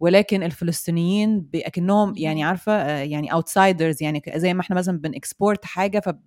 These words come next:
Speaker 1: ب-، بنعلي بقى تمنها يعني عارفة، بيصدروها يعني. فحاجة،
Speaker 2: مم،
Speaker 1: حاجة في
Speaker 2: مم.
Speaker 1: منتهى الظلم بصراحة يعني.
Speaker 2: هو فعليًا هيك بصير.
Speaker 1: ترجمة ده على الأرض إيه بقى يعني؟ يعني، آه،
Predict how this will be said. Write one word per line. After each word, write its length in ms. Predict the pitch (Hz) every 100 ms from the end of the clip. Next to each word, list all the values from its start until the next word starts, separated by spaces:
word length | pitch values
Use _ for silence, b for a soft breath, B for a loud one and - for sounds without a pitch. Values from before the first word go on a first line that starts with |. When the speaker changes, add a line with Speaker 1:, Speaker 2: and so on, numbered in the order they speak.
| -
Speaker 1:
ب-، 260 | 139 139 156 B B B
بنعلي 460 | 165 170 196 202 170
بقى 200 | - 170
تمنها 500 | 165 160 170 147 135
يعني 320 | 135 131 131
عارفة، 520 | 151 151 185 190 175 -
بيصدروها 720 | 143 - 147 156 165 175 143
يعني. 360 | 139 131 - - _
فحاجة، 600 | - - 143 196 226 220
Speaker 2:
مم، 100 | 214
Speaker 1:
حاجة 140 | 226
في 60 | 214
Speaker 2:
مم. 60 | 170
Speaker 1:
منتهى 260 | 151 185
الظلم 400 | 175 151 170 151
بصراحة 440 | - 151 151 147 -
يعني. 280 | - 120 - _ b b b b
Speaker 2:
هو 60 | 277
فعليًا 360 | 277 247 294 240
هيك 360 | 226 214 214 -
بصير. 280 | - 208 190 _ _ _ _ _ _ _ _ _ _ _ -
Speaker 1:
ترجمة 360 | 196 190 254 262
ده 180 | 175
على 160 | 220 220
الأرض 380 | 170 180 202 165
إيه 240 | 143 175
بقى 240 | 160 135 151
يعني؟ 520 | 143 143 143 131 156
يعني، 440 | 147 147 147 147
آه، 400 | 147 143 78 -